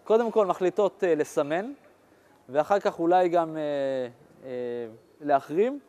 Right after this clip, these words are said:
מוצרים ושירותים שמקורם, אה, בשטחים. עכשיו, בלי להיכנס לזה, טוב או לא טוב, כי זה כבר, אה, כמובן, אה, נושא לפרשנות, אה, פוליטית. <clears throat>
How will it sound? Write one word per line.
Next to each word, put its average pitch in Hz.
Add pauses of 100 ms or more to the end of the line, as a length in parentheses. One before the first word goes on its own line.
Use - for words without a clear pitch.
(160)
מוצרים 156
ושירותים 196
שמקורם, 151 (760)
אה, 123
בשטחים. 113 (960)
עכשיו, 117 (220)
בלי 170
להיכנס 214
לזה, 180
טוב 202
או 180
לא 190
טוב, 170
כי 151
זה 165
כבר, 151
אה, 135
כמובן, 143
אה, 143 (960)
נושא 127
לפרשנות, 135
אה, 123
פוליטית. 123 (1120)
<clears throat> -